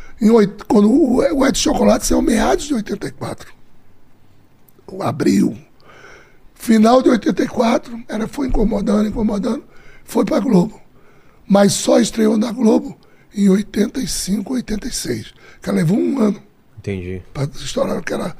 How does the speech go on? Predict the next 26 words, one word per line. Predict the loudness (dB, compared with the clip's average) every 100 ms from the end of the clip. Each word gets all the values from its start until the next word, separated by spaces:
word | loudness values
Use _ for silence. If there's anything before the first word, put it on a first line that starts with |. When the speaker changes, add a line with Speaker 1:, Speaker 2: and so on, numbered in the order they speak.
| -14
Speaker 1:
tinha | -4 -2
problema | 0 0 0 -2
com | -4 -6 0
isso, | 2 2 -2 -14 -18 -20 -10
problema | -6 -4 -4
com | -6 -6
não | -8
sei | -8
o | -10
quê, | -6 -6 -8 -12 -20
problema | -6 0 2 0
com | -2
Speaker 2:
Até | -4
Speaker 1:
isso. | -2
Speaker 2:
acertar | -4 0 -2 -2 -6 -6
tudo. | -4 0
Speaker 1:
É, | 4 4 0 -4 -12 -14
é, | -12 -10 -10 -10
como | -10 -8
cenário | -4 -2 0 0 0 -2 -4
Speaker 2:
Sei. | -8 -8 -4
Speaker 1:
e | 0
não | 0
sei | -2 -6
o |
quê. | -6 0 0